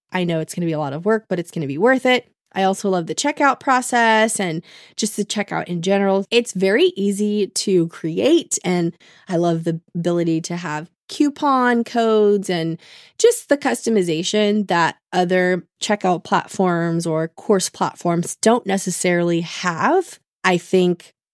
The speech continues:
this just takes the cake and I don't have to pay <laughs> for it anymore. It's, it's just a one and done.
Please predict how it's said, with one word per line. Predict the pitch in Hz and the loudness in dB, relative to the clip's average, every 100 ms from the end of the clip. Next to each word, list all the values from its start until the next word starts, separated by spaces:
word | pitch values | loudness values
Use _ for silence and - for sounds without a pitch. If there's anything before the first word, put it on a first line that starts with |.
| - | -8
this | 175 175 - | -2 -2 -2
just | - 180 - | -2 -2 -2
takes | 165 - | -4 -4
the | 180 | -4
cake | 196 254 349 - | 0 2 2 0
and | 196 277 330 - - | 2 2 0 -4 -4
I | 160 156 | -2 0
don't | 160 160 | 0 -2
have | 180 165 | -4 -6
to | 208 | 0
pay | 349 | 0
<laughs> | - | 0
for | - 175 | -2 0
it | - - | 2 2
anymore. | 175 170 165 165 | 2 0 2 2
It's, | 165 170 - - | 0 -2 -8 -6
it's | 175 175 - | -4 -4 -6
just | - 190 208 | -6 -4 -2
a | |
one | 180 175 | -2 0
and | 196 208 | 0 4
done. | 254 359 165 | 4 4 0